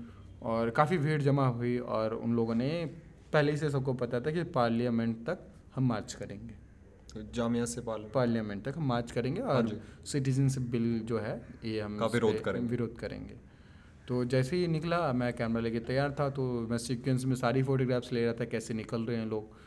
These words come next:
Speaker 1: और जैसे ही आगे पहुँचती है, जहाँ पे last stop है जामिया का,
Speaker 2: हम्म।
Speaker 1: वहाँ पे पुलिस ने, दिल्ली पुलिस ने barricade लगा दिया
Speaker 2: हम्म।
Speaker 1: कि हम आपको आगे नहीं बढ़ने देंगे। तो जो जामिया के जो student थे, उन्होंने बोला कि हमें हक है और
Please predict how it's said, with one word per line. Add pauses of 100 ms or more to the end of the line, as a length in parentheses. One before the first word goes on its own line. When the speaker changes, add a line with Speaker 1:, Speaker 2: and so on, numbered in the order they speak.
(340)
Speaker 1:
और
जैसे
ही
आगे
पहुँचती
है,
जहाँ
पे (400)
last
stop
है (760)
जामिया
का, (140)
Speaker 2:
हम्म। (540)
Speaker 1:
वहाँ
पे
पुलिस
ने,
दिल्ली
पुलिस
ने
barricade
लगा
दिया
Speaker 2:
हम्म।
Speaker 1:
कि
हम
आपको
आगे
नहीं
बढ़ने
देंगे। (600)
तो
जो
जामिया
के
जो
student
थे,
उन्होंने
बोला
कि
हमें
हक
है
और